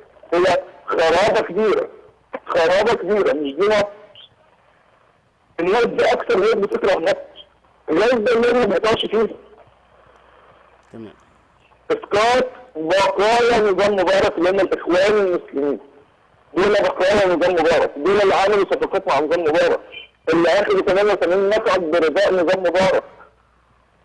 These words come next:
Speaker 1: دول أولاد مبارك الفعليين، دول السنون الحقيقيين. أكبر دليل على كده، ارجعوا لكشوف الانتخابات اللي فاتت، انتخابات البرلمان اللي فات،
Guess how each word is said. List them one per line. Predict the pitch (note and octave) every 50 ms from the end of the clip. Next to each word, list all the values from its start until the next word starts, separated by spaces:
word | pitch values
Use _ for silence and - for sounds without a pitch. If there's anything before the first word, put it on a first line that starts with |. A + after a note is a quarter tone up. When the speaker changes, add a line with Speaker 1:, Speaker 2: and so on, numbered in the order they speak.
| _ _
Speaker 1:
دول | - D3+ F3 G3+ - A#4+ - A#3 F#5 F5+ - - - -
أولاد | A#3+ D#4 D#4+ F#3 G3 A3+ A4+ B3 E3
مبارك | F3+ F3 D#3 D#3 F3+ G3 A3+ A#3 - - - - E3+
الفعليين، | E3+ - - - - - F3 F#3+ F#3 F3+ F3 F#3+ G#3 G3+ E3+ C#3 C3+ C#3
دول | D#3+ G3 G#3 G#3+
السنون | G#3 F3+ F3 F3+ E3+ - - E3+ F3 F3 F#3+ G#3+ A#3 B3 A#3+ A#3+ - -
الحقيقيين. | F3+ F3+ - F#3 E3 E3 F3 E3 F3 F#3+ G#3 A3+ F#3+ C#3 - - - - - _ _ _ _ _ _ _ _ _ _ _ _ _ _ _ _ _ _ _ _ _ _ _ _ -
أكبر | G3 - G3+ G3+ A#3 G#3+
دليل | F#3 F3 G3 G3+ A3+ -
على | - F#3+ F#3+ F3+
كده، | - - A#3 A3 A#3+
ارجعوا | G#3+ - - C4 F3 E3 D3+ C#3+ G3 G#3 G#3+ G#3+ A3+ A3+ A3+ G#3+
لكشوف | - - - G#3+ A3+ A3 - G#3+
الانتخابات | G#3 G3 G3 F#3 - - - - F3 E3+ F#3+ G#3 A3+ A3 - - - -
اللي | E3+ F3 F3+ F3
فاتت، | - F#3+ G3+ - - - - - - - - _ _ _ _ _ _ -
انتخابات | D3+ D3 - - E3 E3 F#3+ G3+ F#3+
البرلمان | G#3+ F#3+ F3 F3+ F3 E3+ E3+ F3 F#3+ G#3 G#3
اللي | G3+ F#3+ F3+ -
فات، | - G3 F#3+ E3+ C#3+